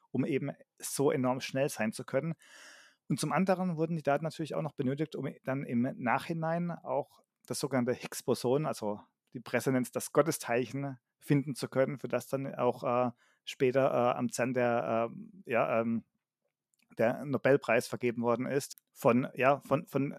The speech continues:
nachdem ich eben dann vier Jahre lang so ausführlich quasi am cern war und, äh,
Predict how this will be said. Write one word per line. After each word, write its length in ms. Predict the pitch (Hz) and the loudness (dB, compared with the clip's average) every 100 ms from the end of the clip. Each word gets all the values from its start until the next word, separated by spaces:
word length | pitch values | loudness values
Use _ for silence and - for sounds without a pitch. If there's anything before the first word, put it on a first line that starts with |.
| - 262 | -16 -10
nachdem 260 | 139 156 | -2 0
ich 80 | 143 | 0
eben 220 | - 143 | -2 0
dann 280 | 131 131 - | 0 0 -4
vier 180 | - 151 | -2 4
Jahre 240 | 143 139 147 | 6 6 6
lang 320 | 131 139 - 180 | 2 0 -8 -12
so 180 | - 147 | 0 4
ausführlich 540 | 143 - - 151 - | 4 2 -2 -2 -2
quasi 300 | - 139 143 | -2 0 0
am 160 | 127 123 | -2 -2
cern 340 | - 123 123 | 2 4 4
war 320 | 123 156 175 | 6 6 4
und, 380 | - 127 135 123 | 2 0 0 -2
äh, 400 | 135 127 127 123 | 2 4 4 2